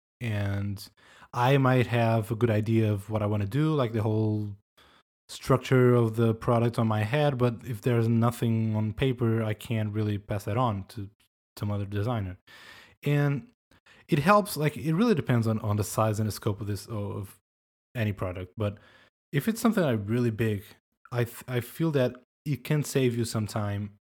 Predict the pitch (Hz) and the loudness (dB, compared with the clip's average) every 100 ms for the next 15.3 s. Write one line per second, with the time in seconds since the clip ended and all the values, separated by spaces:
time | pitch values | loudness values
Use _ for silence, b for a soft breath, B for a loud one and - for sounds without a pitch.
0 | _ _ 120 113 104 101 98 101 - _ | _ _ -10 -8 -8 -8 -10 -14 -18 _
1 | _ _ _ 117 _ _ _ _ _ 135 | _ _ _ -20 _ _ _ _ _ -6
2 | 120 117 101 98 123 113 117 139 139 127 | -6 -8 -12 -14 -6 -2 2 2 2 2
3 | 123 110 117 127 127 127 117 123 107 104 | 0 0 0 0 0 -2 -2 -2 -4 -4
4 | 98 - 107 110 - 113 110 120 143 143 | -4 -4 -2 -2 -4 -6 -4 -4 -4 -4
5 | 139 B B B 123 139 120 127 - - | -6 B B B -4 -2 0 -2 -4 -14
6 | - _ _ _ - 135 - 135 117 98 | -20 _ _ _ -8 -6 -4 -4 -4 -4
7 | - - _ _ _ - 110 117 113 107 | -10 -20 _ _ _ -6 -2 0 -2 -4
8 | - 160 143 131 - 117 113 120 110 104 | -6 -6 -6 -6 -4 -4 -2 -4 -4 -4
9 | 127 107 101 113 110 110 104 110 104 127 | -6 -6 -6 -4 -2 -2 -2 -4 -6 -4
10 | 117 120 110 110 B B B - 120 123 | -4 -2 -2 -2 B B B -2 2 2
11 | 117 123 117 95 B B B B B 127 | 2 0 -2 -4 B B B B B -4
12 | 113 139 175 170 147 135 127 123 135 123 | 0 2 2 2 2 0 0 0 2 4
13 | 120 117 156 147 139 123 127 120 - 147 | 4 4 4 2 2 0 0 -2 -2 -2
14 | 175 165 156 143 147 175 165 165 160 147 | 0 0 0 -2 0 -2 -2 -2 -2 -2
15 | 147 147 | -2 -4